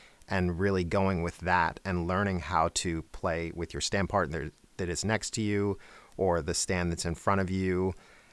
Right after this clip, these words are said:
and really working for, as a cohesive unit. So for me, I think orchestra is just large chamber music. Solo playing, sitting in front of an orchestra and playing a concerto, that's, I think, a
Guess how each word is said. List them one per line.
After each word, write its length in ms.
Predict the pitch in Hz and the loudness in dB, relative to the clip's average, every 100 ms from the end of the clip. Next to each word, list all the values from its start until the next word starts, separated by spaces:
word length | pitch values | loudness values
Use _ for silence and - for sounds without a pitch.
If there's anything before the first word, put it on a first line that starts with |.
| - | -14
and 380 | - 90 87 82 | -2 0 0 -2
really 380 | 80 107 98 92 | -2 0 2 0
working 460 | 85 101 101 107 98 | 2 2 2 0 -2
for, 240 | - 87 | -2 -2
as 160 | 98 85 | 0 -2
a 40 | |
cohesive 560 | 85 90 - 107 - 85 | -4 -6 -2 -2 0 0
unit. 360 | 92 101 82 - - - - _ - | 0 0 0 -6 -20 -20 -20 _ -2
So 240 | - 151 131 | 4 6 6
for 160 | 127 | 6
me, 240 | 123 165 147 | 6 8 8
I 100 | 113 | 6
think 460 | - 117 - - - | 4 2 0 -14 -2
orchestra 400 | 123 - - 110 | 0 0 -2 0
is 160 | 87 | -2
just 440 | - 117 - - - - - - - - - | 0 0 0 -4 -6 -18 -20 -20 -20 -20 -2
large 420 | 110 101 90 - | 8 8 8 2
chamber 300 | - 101 95 | -2 0 0
music. 540 | 85 80 76 - - - - - | 0 -2 -4 -8 -10 -18 -20 -10
Solo 480 | - - 156 170 131 | -2 6 8 12 10
playing, 440 | - 110 98 92 | 8 4 4 4
sitting 280 | - 131 120 | 4 4 4
in 60 | 107 | 6
front 160 | 117 | 4
of 60 | 101 | 6
an 60 | 98 | 4
orchestra 280 | 92 - | 2 0
and 60 | 95 | -2
playing 200 | 104 95 | 0 0
a 60 | 85 | -2
concerto, 540 | 87 - 104 110 113 - - - - _ - | -4 0 4 4 2 -6 -20 -20 -20 _ 6
that's, 340 | 117 151 - | 10 10 10
I 80 | 127 | 2
think, 220 | - | 4
a 80 | 104 | 2